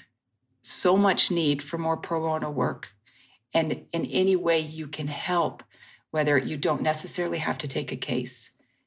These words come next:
just start by reaching out to, you know, your local pro bono organization, legal services, or even someone like me that you know that does pro bono work and say, "How,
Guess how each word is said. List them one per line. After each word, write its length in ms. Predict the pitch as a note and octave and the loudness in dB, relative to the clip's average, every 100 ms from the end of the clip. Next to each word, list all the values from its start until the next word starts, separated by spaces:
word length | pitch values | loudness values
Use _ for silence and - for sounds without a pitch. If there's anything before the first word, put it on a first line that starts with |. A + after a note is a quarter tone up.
| _ | _
just 320 | - G3+ - | 2 4 6
start 300 | - F3+ F3 | 4 4 4
by 120 | - D#3 | 4 0
reaching 460 | D#3 D#3+ - C#3+ | 0 0 0 2
out 400 | C#3+ C3+ B2 - | 4 4 2 -4
to, 520 | - - D3+ C#3+ - - _ _ _ _ - - - | -4 -2 0 0 -2 -8 _ _ _ _ -20 -20 -12
you 160 | D#3 | -8
know, 60 | - | -4
your 180 | C#3+ E3+ | -2 2
local 580 | E3 E3 E3 D3+ - _ _ _ - - | 2 4 4 2 -2 _ _ _ -20 -16
pro 160 | - D#3+ | -2 0
bono 280 | D#3 C#3+ C#3+ | 2 4 4
organization, 840 | C#3+ C#3 C#3 C3+ C#3 C3+ - D3 | 2 0 0 2 2 2 0 -2
legal 240 | D#3 D#3 | -2 -2
services, 640 | D3+ - D3+ C#3+ - C3+ - - - - | 0 0 -2 0 2 0 -4 -10 -14 2
or 80 | G3+ | 4
even 180 | A#3 A#3+ | 8 6
someone 420 | - G#3+ G#3 F#3+ | 6 6 6 6
like 220 | D#3+ - | 4 2
me 140 | F3+ | 0
that 180 | F#3+ E3 | 2 2
you 80 | E3 | 0
know 200 | D#3+ E3 | -2 0
that 160 | E3 B2+ | 0 -2
does 200 | F3 F3 | -2 -2
pro 180 | - | -4
bono 280 | D#3 D#3 D#3 | -2 0 0
work 220 | D3+ D3+ | -2 -2
and 60 | D3+ | -2
say, 80 | E3 | -2
"How, 460 | D#3+ E3+ F#3 - | -2 0 0 0